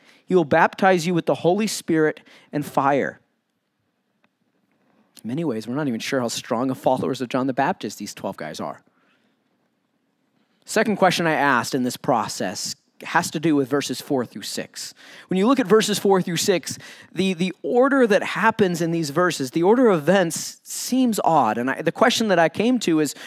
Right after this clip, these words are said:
why are the events in verses four through six in the order that we see? Let me explain this question. When you look at these verses, we see that Paul baptizes them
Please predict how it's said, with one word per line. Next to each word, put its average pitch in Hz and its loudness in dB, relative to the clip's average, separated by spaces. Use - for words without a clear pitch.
why 196 2
are 196 2
the 170 2
events 175 0
in 170 -4
verses 165 -4
four 180 0
through 175 -6
six - -4
in 147 -6
the 156 0
order 196 2
that 180 -2
we 147 -2
see? - -8
Let 208 2
me 254 4
explain 196 2
this 160 0
question. - -4
When 196 0
you 214 2
look 262 2
at 220 0
these 208 0
verses, 175 0
we 175 0
see 247 -2
that 196 2
Paul 214 4
baptizes 165 0
them 139 -2